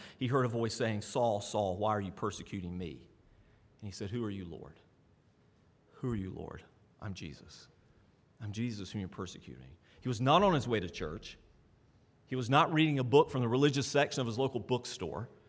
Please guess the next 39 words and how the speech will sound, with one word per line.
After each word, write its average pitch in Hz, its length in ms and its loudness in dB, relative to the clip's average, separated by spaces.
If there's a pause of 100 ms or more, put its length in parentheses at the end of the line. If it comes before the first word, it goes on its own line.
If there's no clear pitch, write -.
(360)
He 135 80 -2
was 131 100 2
not 156 160 4
a 151 40 0
seeker 196 480 2
by 135 120 8
any 147 140 2
definition, 123 640 2
except 135 380 0
of 110 120 -2
seeking 139 380 -4
those 117 220 -2
who 131 120 -2
were 156 240 4
believers 113 380 0
so 120 120 -2
that 113 120 -2
he 117 100 -4
could 127 160 -8
kill 147 240 2
them. 78 220 -10 (1040)
And 127 140 -4
this 190 200 6
is 156 120 0
what 156 180 4
God 131 240 6
did. 113 200 4
This 151 200 4
is 160 100 2
an 165 60 6
invasion. 110 640 2 (1300)
This 117 140 -6
is 156 80 -6
a 170 60 0
conquering. 143 520 2
This 131 180 -4
is 131 100 -4
an 135 80 0
overcoming. 123 680 -2